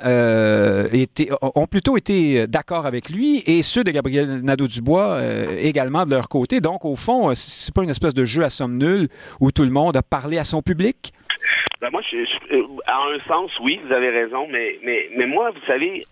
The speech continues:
Speaker 2: François Legault, pendant longtemps, je, je, je le trouvais un peu gênant comme premier ministre.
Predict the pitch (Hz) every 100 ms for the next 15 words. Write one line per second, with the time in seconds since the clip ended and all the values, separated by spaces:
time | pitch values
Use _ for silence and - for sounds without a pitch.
0 | - - 120 127 180 165 135 175 127 117
1 | 120 120 113 107 139 131 117 101 98 98
2 | 107 - 110 131 127 - 127 110 117 104
3 | 107 120 120 104 104 101 101 98 113 143